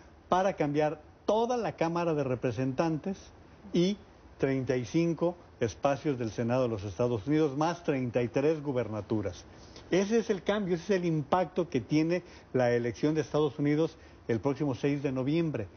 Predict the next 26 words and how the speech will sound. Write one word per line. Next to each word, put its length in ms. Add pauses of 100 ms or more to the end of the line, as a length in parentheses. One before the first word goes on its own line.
(340)
Por 160
eso 260
las 260
implicaciones 680
políticas 1080 (360)
de 160
esta 240
caravana, 560 (320)
a 80
mí 60
me 60
parece 240
en 80
primer 220
lugar 380 (220)
a 120
destiempo, 840 (580)
porque 560 (300)
está 260
bien, 520
la 120
gente 300
vive 260
en 560
precariedad 800
permanentemente, 920